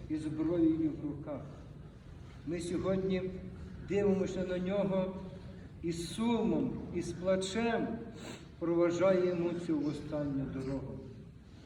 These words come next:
Ті сьогодні короваї, які тут стоять, не так повинні були ділитися в його житті. Вони були, повинні бути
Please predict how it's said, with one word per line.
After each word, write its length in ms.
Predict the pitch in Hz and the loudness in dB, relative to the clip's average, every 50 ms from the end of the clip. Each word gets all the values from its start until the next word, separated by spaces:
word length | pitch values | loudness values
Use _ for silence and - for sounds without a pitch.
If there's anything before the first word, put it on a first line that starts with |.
| - - | -14 -10
Ті 140 | - 202 190 | -8 -6 -4
сьогодні 440 | 196 185 175 190 190 190 190 190 190 | -2 0 2 2 2 2 2 0 0
короваї, 800 | - 185 185 190 180 170 180 202 202 202 196 196 196 196 190 185 - - - - - - - | 0 0 2 2 4 6 8 10 10 10 8 6 4 2 2 0 0 -2 -4 -4 -6 -2 0
які 260 | 175 165 - - 208 | 0 0 0 0 -2
тут 180 | 214 214 190 196 | -2 -2 -2 -2
стоять, 720 | - 190 190 196 196 208 208 202 202 202 202 - - 196 | -2 -2 0 2 6 6 6 6 6 2 -2 -2 -4 -2
не 80 | 196 202 | -2 -2
так 380 | 196 208 226 226 226 226 220 | 2 4 4 4 4 2 0
повинні 300 | 202 196 208 214 214 208 | -2 0 2 4 4 4
були 260 | 202 202 208 208 202 | 4 2 2 2 2
ділитися 600 | 202 196 202 202 202 214 208 202 196 190 - 196 | 2 2 2 2 4 4 4 2 2 0 -2 -2
в 60 | 185 175 | -2 -2
його 280 | 160 - 185 180 165 | 0 0 0 0 0
житті. 480 | - 156 160 147 - - - 156 147 135 - - - - - - - - - - - - - - - - - - - - - - | -2 -2 -4 -4 -4 -4 -4 -4 -2 -2 -4 -4 -6 -8 -8 -10 -8 -8 -8 -8 -8 -8 -10 -10 -10 -10 -12 -12 -12 -12 -8 -4
Вони 180 | 147 156 165 160 | 0 2 2 2
були, 380 | 147 151 175 170 170 175 165 | 4 4 6 6 6 6 6
повинні 440 | 151 - - 156 160 160 170 170 165 | 4 2 2 2 4 4 4 4 4
бути 480 | 170 170 170 - 170 165 165 170 170 | 4 2 4 4 4 2 2 2 0